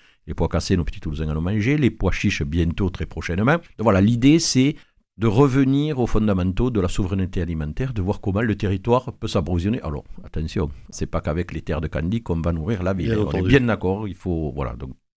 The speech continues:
Speaker 1: tout le monde à sa place, mais avec l'outil que l'on a, démontrons que c'est possible, ce circuit court, mettons-le en œuvre, comme ça aussi on est plus fort pour porter la parole envers d'autres acteurs pour, euh, travailler dans ce sens.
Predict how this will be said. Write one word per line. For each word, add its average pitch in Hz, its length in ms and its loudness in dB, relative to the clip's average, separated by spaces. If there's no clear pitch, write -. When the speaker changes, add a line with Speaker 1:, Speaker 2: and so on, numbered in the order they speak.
Speaker 1:
tout - 80 -4
le 110 80 4
monde 107 160 2
à 92 60 4
sa 82 120 -2
place, 120 280 2
mais 147 300 2
avec 104 320 2
l'outil 117 260 -4
que 110 100 0
l'on 95 200 2
a, 143 180 0
démontrons 127 560 4
que 95 80 -2
c'est 92 140 -6
possible, 113 500 2
ce - 140 -6
circuit 92 320 -4
court, 131 320 -4
mettons-le 127 420 6
en 104 100 6
œuvre, 147 320 -2
comme 104 140 -2
ça 139 140 2
aussi 127 260 0
on 120 100 2
est 104 100 2
plus 107 160 -2
fort 127 200 0
pour 110 100 -2
porter 107 240 -2
la 98 100 4
parole 98 280 2
envers 98 320 2
d'autres 104 320 0
acteurs 131 380 -2
pour, 113 300 2
euh, 90 180 0
travailler 104 340 0
dans 95 120 0
ce 92 120 -6
sens. - 380 -10